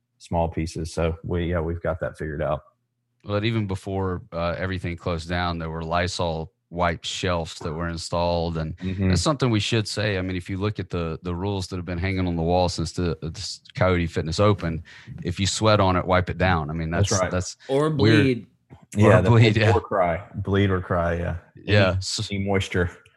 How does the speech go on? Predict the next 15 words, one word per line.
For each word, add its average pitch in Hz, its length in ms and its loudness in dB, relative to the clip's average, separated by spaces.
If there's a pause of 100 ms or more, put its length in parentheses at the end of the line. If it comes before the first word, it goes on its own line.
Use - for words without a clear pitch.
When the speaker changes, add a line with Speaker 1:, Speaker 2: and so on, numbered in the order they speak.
(140)
Speaker 2:
<laughs> 120 840 4
Oh, 98 340 2
disgusting 95 560 -2
word. 90 300 2
Speaker 1:
<laughs> - 60 2 (1400)
Speaker 2:
So, 113 400 2
um, 95 320 2 (160)
but 139 180 2
yeah, 165 140 6
we're 131 260 2 (100)
generally, 113 520 -2
we're 98 180 -2
a 92 40 -2
very 101 280 -2
clean, 90 540 -4